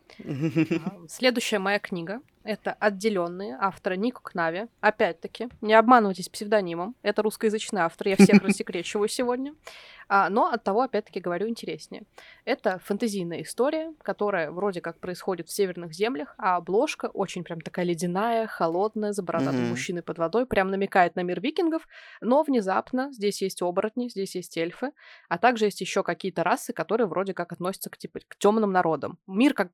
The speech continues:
Speaker 2: нарушается, который у них был, и опять-таки какие-то темные силы, орков, гоблинов и всю вот эту классическую нечисть заставляют,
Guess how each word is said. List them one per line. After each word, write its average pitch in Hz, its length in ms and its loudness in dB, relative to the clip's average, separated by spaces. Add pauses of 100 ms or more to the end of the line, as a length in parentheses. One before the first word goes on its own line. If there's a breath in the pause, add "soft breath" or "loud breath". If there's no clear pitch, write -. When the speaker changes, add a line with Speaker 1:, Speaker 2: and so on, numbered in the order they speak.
(100)
Speaker 2:
нарушается, 208 600 2
который 294 260 2
у 277 80 0
них 269 200 4
был, 247 300 -2 (320 loud breath)
и 208 140 -2
опять-таки 208 400 0
какие-то 196 320 -4
темные 175 360 2
силы, 294 480 -4 (360 soft breath)
орков, 185 400 2
гоблинов 180 460 2
и - 40 -16
всю 196 180 0
вот 175 140 -4
эту 165 120 -10
классическую 175 640 -6
нечисть 214 320 -4
заставляют, 190 680 -2